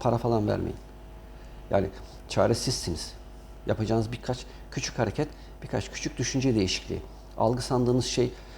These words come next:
karşınızda Berlin Duvarı değil. Ki o bile yıkıldı.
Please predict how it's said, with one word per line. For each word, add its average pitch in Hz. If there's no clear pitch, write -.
karşınızda 110
Berlin 117
Duvarı 113
değil. 90
Ki -
o 95
bile 98
yıkıldı. 92